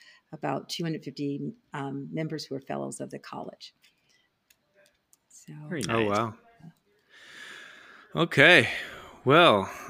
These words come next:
Speaker 3: um, I think we're running up on time here. As we kinda get to the end of our show, Doctor Hall, usually what we have is, uh, our guests would provide a little bit of, um,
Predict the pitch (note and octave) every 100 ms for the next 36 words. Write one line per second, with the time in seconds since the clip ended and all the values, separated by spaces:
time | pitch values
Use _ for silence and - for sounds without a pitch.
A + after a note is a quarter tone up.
0 | - A#2+ A#2+ A#2 A2 - D#3 C4 C3+ G2+
1 | A2 A2 G#2+ G#2+ G#2 G#2+ - A2 C3 D3
2 | A2+ G2+ G#2 A2 A#2+ A#2+ B2+ C3 B2+ B2+
3 | A#2+ A2+ A2+ - _ _ _ - C#3+ C3+
4 | A#2+ B2+ C3+ - - - - - B2+ B2+
5 | A#2 A#2 A2 A#2 B2 A2+ A2+ G#2+ - A#2
6 | C#3 B2+ G#2+ - _ - - A#2+ B2+ C3
7 | A2+ B2+ C3 A2+ A#2 B2 B2+ C3 A#2 A2+
8 | A2 G#2+ A2+ A2+ A2 G#2+ G#2 G#2 G2+ G2
9 | G2 G2 - G#2+ G#2 G#2+ G#2+ - A2 G2+
10 | - - - - - - A2 A#2 A#2 A2+
11 | A2+ G#2 A2+ A2 G#2 G2+ - G#2 A2 G#2
12 | G#2 G2+ G2+